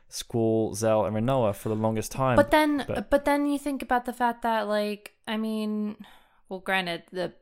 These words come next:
Speaker 2: the story of three isn't necessarily the strongest, but, like, three had only four main characters.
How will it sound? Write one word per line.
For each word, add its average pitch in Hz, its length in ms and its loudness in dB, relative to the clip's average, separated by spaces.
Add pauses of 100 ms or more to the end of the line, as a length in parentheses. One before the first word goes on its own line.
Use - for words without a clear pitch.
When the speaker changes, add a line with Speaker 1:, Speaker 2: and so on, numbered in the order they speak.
Speaker 2:
the 185 100 -6
story 247 460 0
of 175 80 -8
three 165 340 -8
isn't 165 220 -10
necessarily - 500 -10
the 160 80 -12
strongest, - 720 -10 (160)
but, 190 180 0
like, 185 280 -4
three 254 400 -6
had 208 160 -6
only 160 240 -8
four - 280 -10
main 165 180 -12
characters. 180 680 -12